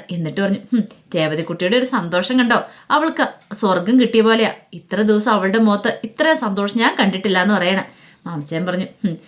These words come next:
അവൾക്കെന്ന് പറഞ്ഞ ഒരാളാ അവളെ അന്വേഷിച്ച് വന്നിരിക്കുമല്ലേ, അവൾക്ക് സ്വന്തം എന്ന് പറയാനായിട്ട്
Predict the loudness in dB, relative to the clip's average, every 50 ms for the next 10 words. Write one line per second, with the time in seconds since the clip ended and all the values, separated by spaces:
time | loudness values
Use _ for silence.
0 | _ _ -10 -8 -6 -4 -4 -4 -4 -2 0 0 2 0 0 -4 -8 -6 -4 -2
1 | 0 2 2 2 2 2 2 2 0 0 -2 -2 -4 -2 0 2 2 2 2 2
2 | 0 0 0 0 2 2 2 0 0 -2 -2 0 2 2 2 0 -2 -4 -8 -18
3 | -20 -20 -8 -2 0 0 0 0 0 -2 0 2 2 4 4 4 4 4 4 4
4 | 2 2 2 2 2 4 4 4 4 2 0 -4